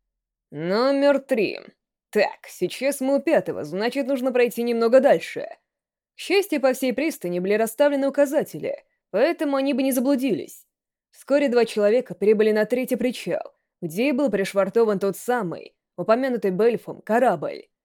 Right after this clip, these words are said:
А затем их челюсти отвисли. «Молодой господин, а разве он не очень большой?» Он не просто большой. Корабль был огромным.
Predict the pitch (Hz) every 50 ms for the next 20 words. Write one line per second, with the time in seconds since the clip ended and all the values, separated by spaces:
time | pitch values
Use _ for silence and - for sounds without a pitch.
0 | _ _ _ _ _ - 180 190 196 175 202 196 190 - - 214 240 254 269 247
1 | - - 247 240 247 - - - 240 247 247 285 262 254 185 - - 165 160 -
2 | - - - _ _ _ _ _ _ _ _ _ _ _ _ _ _ - 151 156
3 | 170 185 196 208 214 233 254 269 247 370 339 214 185 185 - - 202 226 233 220
4 | 165 104 - - _ _ _ _ _ _ _ - 143 160 180 208 233 262 277 247
5 | 220 247 277 285 294 294 277 254 208 196 185 180 180 294 - - 415 381 415 359
6 | 269 - - - 190 170 - - - _ _ _ _ _ _ _ _ _ _ _
7 | _ _ _ _ _ _ _ - 160 175 190 208 233 247 254 262 285 285 277 220
8 | 208 202 196 202 220 226 - - 302 240 233 277 233 202 175 - - - 165 -
9 | - - - - _ _ _ _ _ _ _ _ _ _ _ _ _ _ - 185
10 | 202 240 294 311 262 294 277 254 277 269 277 254 294 294 247 175 165 151 - -
11 | -